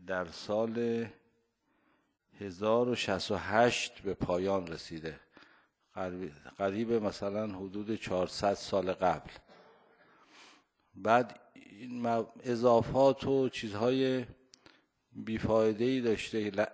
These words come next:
ایشون حذف کرده، بله، و یه مقداری هم اضافه کرده شده مواعظ العددیه. این که الان هست، ه-، تهذیب و تکمیل همون کتاب اثنا عشریه مرحوم شهید س-،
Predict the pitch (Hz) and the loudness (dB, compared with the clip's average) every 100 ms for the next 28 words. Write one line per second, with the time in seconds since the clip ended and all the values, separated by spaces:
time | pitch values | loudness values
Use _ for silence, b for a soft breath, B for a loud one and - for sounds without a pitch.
0 | - - 107 98 120 117 98 90 101 120 | -10 -12 -8 -4 -2 -2 -4 -4 2 4
1 | 110 95 - 127 127 123 127 120 - b | 2 -4 -2 0 0 -2 -4 -4 -12 b
2 | b b b b _ - 98 101 92 85 | b b b b _ -10 0 2 2 -2
3 | 85 104 120 123 107 104 113 117 107 92 | -6 -2 2 4 4 2 0 0 0 -2
4 | 92 - 104 101 101 104 123 - 127 127 | -4 -4 0 6 6 6 0 0 0 0
5 | 123 131 123 113 - 104 113 113 107 92 | 0 -2 -2 -6 -6 -2 -2 0 0 4
6 | 90 85 85 82 82 80 87 85 92 104 | 4 2 0 -2 -2 -4 -6 -6 -6 -4
7 | 107 - B B B 104 - 98 92 95 | -4 -8 B B B -12 -4 -2 0 -2
8 | 87 104 120 117 - - - B B B | -2 -2 -2 -4 -8 -18 -20 B B B
9 | B - 107 - - 110 98 104 98 113 | B -4 -4 -4 -4 0 2 2 0 0
10 | 131 135 117 110 107 - 95 - - 117 | 0 0 0 2 2 0 -2 -2 -2 2
11 | 131 139 135 135 131 - b b b b | 4 4 4 2 0 -6 b b b b
12 | 117 123 113 107 107 117 123 123 110 101 | 0 0 2 0 4 4 4 0 -2 -4
13 | 104 95 90 98 95 95 104 117 117 117 | -2 -2 -2 -4 -4 -2 -2 0 0 -2
14 | - B B B 107 95 101 101 98 101 | -8 B B B -4 -2 -2 -4 -6 -8
15 | 95 87 | -8 -10